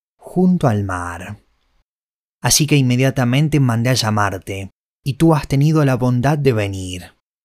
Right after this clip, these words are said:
Ahora estamos todos aquí, en la presencia de Dios, para escuchar todo lo que el Señor te ha encomendado que nos digas. Pedro tomó la palabra y dijo:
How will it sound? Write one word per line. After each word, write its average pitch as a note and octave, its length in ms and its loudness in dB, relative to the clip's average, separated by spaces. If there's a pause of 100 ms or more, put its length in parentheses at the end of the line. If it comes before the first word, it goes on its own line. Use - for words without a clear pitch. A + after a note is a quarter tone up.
(440)
Ahora G#2+ 280 0
estamos A#2 420 0
todos B2+ 400 0
aquí, G2 480 -10 (240)
en D3 140 4
la C#3+ 160 2
presencia D#3 520 0
de A2+ 140 -2
Dios, F#2+ 540 -4 (360)
para B2 200 0
escuchar C#3+ 440 -2
todo D#3 440 0
lo B2 140 0
que A#2+ 100 0
el A2+ 100 -2
Señor B2+ 380 0
te D3 100 -2
ha B2+ 80 0
encomendado B2 760 0
que A#2 120 -6
nos G#2 180 -6
digas. F2+ 800 -6 (1040)
Pedro A#2 320 2
tomó G#2+ 240 2
la G#2+ 160 0
palabra B2 460 2
y G#2+ 100 -2
dijo: F#2+ 680 -8